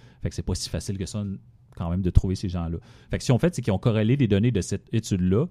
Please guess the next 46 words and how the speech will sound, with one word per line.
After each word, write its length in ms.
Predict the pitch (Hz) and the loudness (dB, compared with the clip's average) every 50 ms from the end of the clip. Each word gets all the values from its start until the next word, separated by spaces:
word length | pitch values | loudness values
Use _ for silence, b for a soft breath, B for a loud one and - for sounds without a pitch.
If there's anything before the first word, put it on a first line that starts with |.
| B B B B B B B | B B B B B B B
avec 280 | 90 92 113 135 127 | -2 0 0 0 0
une 200 | - 92 92 98 | 0 0 4 4
autre 160 | 117 139 - | 6 4 4
étude, 300 | 104 90 - - 123 131 | 2 0 0 2 2 2
là, 100 | 123 107 | 2 0
qui 100 | 92 - | -2 -2
est 40 | 95 | -6
ce 60 | - | -6
qu'on 100 | - 101 | -4 -4
appelle 180 | 90 - 113 110 | -2 -2 -2 0
le 80 | 104 - | -2 -2
seizure 440 | - - - 120 110 110 120 131 | -4 -4 -2 0 2 4 4 4
tracker. 440 | 123 - 107 90 85 - - 98 127 180 151 - - - - - _ _ - - - _ - - - - - | 4 2 0 0 0 0 0 0 0 -2 -4 -8 -12 -20 -20 -20 _ _ -20 -20 -20 _ -20 -20 -20 -12 -6
Le 100 | 104 98 | -6 -6
seizure 280 | - - 127 107 123 135 | -4 -4 -2 0 0 0
tracker, 300 | - 120 92 - - 139 | 0 -2 -4 -2 -4 -4
en 120 | 127 95 | -4 -4
fait, 200 | - - 123 123 | -2 -2 -4 -4
c'est 180 | - - 107 92 | -4 -4 -4 -2
une, 300 | 87 85 85 87 87 85 | -2 -2 -2 -4 -4 -4
euh, 480 | 85 85 85 85 87 71 52 52 52 - - - - | -4 -4 -6 -6 -8 -8 -8 -10 -10 -12 -12 -12 -12
un, 720 | - 53 53 52 - - - - _ - - - - 95 | -12 -10 -10 -10 -10 -12 -14 -18 _ -20 -20 -16 -12 -10
un, 260 | 87 87 82 82 82 82 87 - - _ _ - _ - - | -8 -8 -8 -8 -10 -12 -14 -16 -20 _ _ -20 _ -16 -12
un 60 | - | -12
site 220 | - - - - - | -10 -10 -4 0 2
web, 160 | - 101 127 | 2 2 0
on 80 | 139 104 | -2 -2
pourrait 220 | - - 110 101 | -2 -2 -2 -2
dire, 260 | 95 104 120 135 131 131 | -4 -2 -2 -4 -4 -6
qui, 480 | - - 110 101 101 104 - - - - | -8 -8 -6 -4 -4 -4 -6 -8 -10 -10
euh, 320 | - 87 82 82 82 82 85 - B B B B B B B B B B B B B - - - | -8 -6 -6 -6 -6 -8 -10 -12 B B B B B B B B B B B B B -20 -20 -20
qui 100 | - - | -16 -10
sert 460 | - - 120 107 117 123 127 131 131 - | -6 -4 -2 0 0 2 0 0 -2 -4
à, 600 | - 90 92 95 101 107 - - 87 87 82 82 | -6 -4 -4 -2 -2 -4 -4 -6 -6 -4 -4 -4
euh, 60 | 80 85 | -4 -2
noter 440 | 101 110 110 104 - - 120 135 | 0 2 2 2 2 2 0 0
finalement 340 | 131 - - 110 95 98 107 | 0 -2 -4 -4 -2 -2 0
les 120 | 117 107 101 | 0 -2 -2
convulsions, 480 | - 104 95 92 92 92 87 - 123 | -2 -2 -2 -2 -2 -4 -2 0 0
les 160 | 123 107 87 | 0 0 0
épisodes 300 | 95 - 95 101 107 117 | -2 -4 -2 -4 -4 -4
convulsifs 580 | - - 101 85 90 85 - - 123 123 - - | -4 -6 -6 -4 -6 -6 -6 -4 -6 -6 -6 -8
qui 140 | - - - | -16 -14 -10
se 100 | - 95 | -8 -8
sont 200 | - - 101 92 | -6 -4 0 2
produits. 440 | - - 107 90 82 85 85 85 | 2 2 2 0 -4 -4 -6 -8